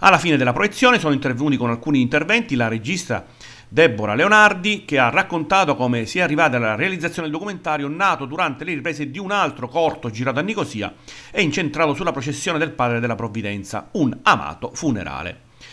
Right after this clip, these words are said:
Sono intervenuti anche il professore Casalotto, tra i più fedeli devoti del Padre della Provvidenza e tra i protagonisti del documentario,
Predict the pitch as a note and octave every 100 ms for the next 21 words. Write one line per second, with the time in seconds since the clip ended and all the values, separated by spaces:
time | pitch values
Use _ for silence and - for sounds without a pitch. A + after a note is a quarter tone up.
0 | - - - - - - C4 G3 G3 F3+
1 | F#3+ E3 D#3+ D#3 C3+ B2+ A#2+ A#2+ A#2+ A2+
2 | B2 C#3+ G3+ A#3 A#3 A#2 A2+ C3 A#2+ E3
3 | G#3+ G#3 F#3+ F#3+ F#3 E3+ D#3+ F3+ E3 E3
4 | E3+ G#3 A3+ A3 G3+ F3 A3 F#3 G#3 G#3+
5 | C#3+ B2 - B2+ B2 C3 B2+ B2 C#3+ B2+
6 | C3 B2+